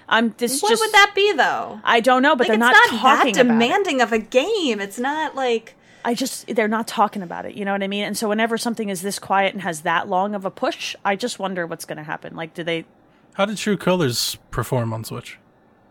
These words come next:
Speaker 2: It's not on Switch.
Speaker 1: It's not on Switch
Speaker 3: Oh,
Speaker 1: yet.
Speaker 3: True Colors hasn't come out
Speaker 1: Right.
Speaker 3: on Switch yet
Speaker 2: No.
Speaker 3: either
Speaker 1: Yeah,
Speaker 3: at all?
Speaker 1: e-, exactly.
Speaker 3: Oh, boy.
Speaker 1: Yeah, so that's what I'm
Speaker 3: Yeah.
Speaker 1: wondering. Like, are they running up into some sort of, they've never ported their games to this consoles,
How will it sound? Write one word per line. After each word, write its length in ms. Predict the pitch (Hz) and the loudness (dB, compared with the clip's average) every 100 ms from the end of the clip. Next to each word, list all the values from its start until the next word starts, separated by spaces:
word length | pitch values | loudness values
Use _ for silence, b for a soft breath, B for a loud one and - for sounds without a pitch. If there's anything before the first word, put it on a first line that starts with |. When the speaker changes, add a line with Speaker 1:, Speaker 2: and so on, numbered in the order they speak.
| _ _ _ - | _ _ _ -6
Speaker 2:
It's 180 | 240 233 | -4 2
not 160 | 240 | 2
on 120 | 277 185 | 2 -4
Switch. 480 | - 190 - - - | -10 -12 -16 -16 -12
Speaker 1:
It's 180 | - 233 | -6 0
not 240 | 208 262 | 2 2
on 140 | 190 | 0
Switch 240 | 160 - - | -4 -6 -2
Speaker 3:
Oh, 100 | 131 | 0
Speaker 1:
yet. 60 | 156 | 0
Speaker 3:
True 100 | 135 | 0
Colors 280 | 135 135 123 | 2 2 2
hasn't 280 | 135 123 120 | 0 0 0
come 160 | 127 | 2
out 100 | 127 | 4
Speaker 1:
Right. 140 | 190 214 | 4 4
Speaker 3:
on 60 | |
Switch 160 | 139 127 | 4 0
yet 120 | 123 | 2
Speaker 2:
No. 120 | 127 | 2
Speaker 3:
either 100 | 208 | 4
Speaker 1:
Yeah, 60 | 208 | 4
Speaker 3:
at 180 | 214 147 | 4 2
all? 60 | 170 - | -2 -4
Speaker 1:
e-, 160 | 196 | -2
exactly. 420 | 196 202 196 190 120 | 0 0 0 2 -2
Speaker 3:
Oh, 60 | |
boy. 340 | 98 - - 208 | -2 -2 -2 4
Speaker 1:
Yeah, 220 | 240 262 | 6 6
so 160 | 208 285 | 4 4
that's 220 | 269 247 | 4 4
what 80 | 320 | 2
I'm 140 | 277 | 4
Speaker 3:
Yeah. 40 | 262 | 4
Speaker 1:
wondering. 320 | 330 240 190 | 4 2 2
Like, 180 | 185 180 | 0 0
are 100 | 190 | 0
they 160 | 214 | 2
running 260 | 220 220 208 | 2 0 0
up 140 | 202 | -4
into 200 | 190 180 | -6 -10
some 360 | 190 - 208 220 | -8 -4 -2 -2
sort 260 | - 202 190 | -2 -2 0
of, 240 | 180 185 | -4 -4
they've 180 | 196 180 | -4 0
never 220 | 226 262 | 0 2
ported 340 | 269 254 220 190 | 0 -2 -2 -2
their 100 | 185 | -4
games 340 | 170 165 170 - | -4 -6 -8 -8
to 280 | 165 160 160 b b b b b _ | -6 -6 -10 b b b b b _
this 180 | - - | -10 -10
consoles, 680 | 165 160 - - 175 - | -8 -10 -10 -12 -10 -12